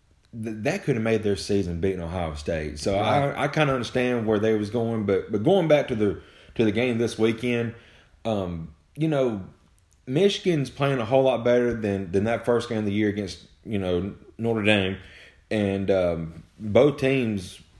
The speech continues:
Speaker 1: are, you know, them and N D are really doing, you know, got off to,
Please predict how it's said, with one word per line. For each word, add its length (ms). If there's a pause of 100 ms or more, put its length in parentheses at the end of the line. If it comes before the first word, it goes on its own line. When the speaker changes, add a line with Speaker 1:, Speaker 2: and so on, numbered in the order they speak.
(120)
Speaker 1:
are, 360 (120)
you 80
know, 320 (140)
them 400
and 320 (380)
N 180
D 280
are 120 (180)
really 300
doing, 400
you 100
know, 160
got 240
off 240
to, 340